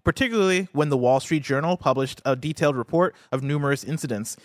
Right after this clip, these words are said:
including Kotick threatening to have an assistant killed, intervening to protect a senior employee accused of sexual harassment after the H R department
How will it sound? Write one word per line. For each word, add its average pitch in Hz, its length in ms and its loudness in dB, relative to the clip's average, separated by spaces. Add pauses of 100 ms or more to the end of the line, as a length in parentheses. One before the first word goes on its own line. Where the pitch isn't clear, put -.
(120)
including 214 340 0
Kotick 143 400 0
threatening 127 460 -2
to 123 80 -8
have 131 220 0
an 113 100 -8
assistant 123 400 -8
killed, 180 340 0 (240)
intervening 147 460 2
to 139 100 -4
protect 131 400 -2
a 123 40 -6
senior 151 340 0
employee 123 460 0
accused 120 320 -6
of 117 80 -8
sexual - 260 -4
harassment 143 500 0
after 139 200 0
the 123 120 -2
H 117 140 -2
R 113 80 0
department 113 420 -2